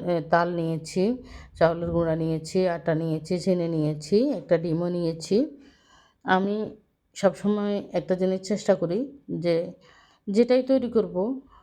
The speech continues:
যেহেতু ঘরে তৈরি করতেছি, জিনিসটা যেন সুস্বাদু হয় এবং খেতে যেন মুখরোচক হয় জিনিসটা বা খাবারটা, হুম, বা নাস্তাটা, যেটাই বলেন। তো ওর জন্য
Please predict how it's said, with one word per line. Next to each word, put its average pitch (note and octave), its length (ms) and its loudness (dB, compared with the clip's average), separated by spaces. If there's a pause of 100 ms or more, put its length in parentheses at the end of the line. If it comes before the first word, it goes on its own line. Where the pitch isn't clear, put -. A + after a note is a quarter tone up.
যেহেতু F3+ 300 0
ঘরে F#3 340 0
তৈরি F3+ 300 0
করতেছি, F3 480 0 (640)
জিনিসটা E3 400 0
যেন F3+ 180 0 (100)
সুস্বাদু F#3 520 0
হয় F3+ 280 0 (680)
এবং F3 200 4 (120)
খেতে G#3 320 2
যেন G#3 240 2
মুখরোচক F3 680 2
হয় C3+ 280 4 (120)
জিনিসটা C#3 500 0 (960)
বা F3+ 160 6
খাবারটা, D#3+ 600 2 (220)
হুম, C4 300 2 (200)
বা E3+ 160 4
নাস্তাটা, D#3 600 2
যেটাই F#3+ 360 2
বলেন। F#3+ 340 2 (880)
তো F3+ 120 6 (460)
ওর F#3+ 200 6
জন্য A#3+ 220 4